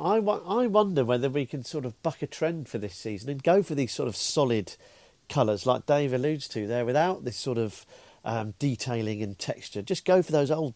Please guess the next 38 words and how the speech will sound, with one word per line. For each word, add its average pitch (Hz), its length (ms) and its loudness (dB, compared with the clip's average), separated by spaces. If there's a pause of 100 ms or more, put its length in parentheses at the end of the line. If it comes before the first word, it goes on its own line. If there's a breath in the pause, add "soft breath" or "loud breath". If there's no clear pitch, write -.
(140)
old 165 240 2
school 120 320 -2 (140)
blocks. 160 460 -2
Be 156 160 -4
proud 165 400 -2
of 135 100 -6
your 127 80 -4
colours, 113 420 -2
and 127 200 -8 (380 soft breath)
they, 156 240 6
that's, 160 360 0
you 139 180 -2
don't 170 180 0
need 156 180 0
a, 139 160 2 (360 soft breath)
um, 127 480 -2
a 139 80 -6
complimentary 135 720 -2
palette 131 420 -2
and 139 100 -6
all 143 140 -4
this 131 140 -2
sort 120 220 -8
of 113 100 -6
stuff. - 340 -8
You 160 80 -2
just 160 220 -2
have 151 140 0
your 139 100 -2
club - 300 0
colours 120 360 4
and 131 100 -2
you 131 80 2
whack 151 240 -2
'em 151 100 0
on 156 100 -2
the 151 80 -6
shirt. 190 420 6